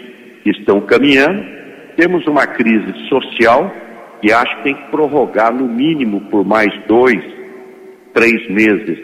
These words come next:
aquele auxílio emergencial, porque pessoas do trabalho intermitente que não têm carteira assinada, não têm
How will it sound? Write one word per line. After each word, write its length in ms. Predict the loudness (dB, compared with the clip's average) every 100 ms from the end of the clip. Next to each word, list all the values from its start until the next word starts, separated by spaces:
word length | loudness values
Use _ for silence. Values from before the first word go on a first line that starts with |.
| -4
aquele 460 | -2 -2 -2 2 2
auxílio 500 | 2 -2 -6 2 2
emergencial, 920 | 4 4 2 0 -2 0 2 2 0 -12 -18 -20 -16 -10
porque 300 | -8 -2 -2
pessoas 540 | 0 -2 0 0 2
do 100 | 0
trabalho 540 | 0 0 4 4 4 0
intermitente 840 | -2 -2 0 -2 0 0 0 -4
que 100 | -4
não 180 | -2 -2
têm 360 | 0 0 0 0
carteira 480 | 0 0 -2 -2
assinada, 640 | -4 -6 -4 0 0 0 -2
não 140 | -4
têm 220 | -4 -2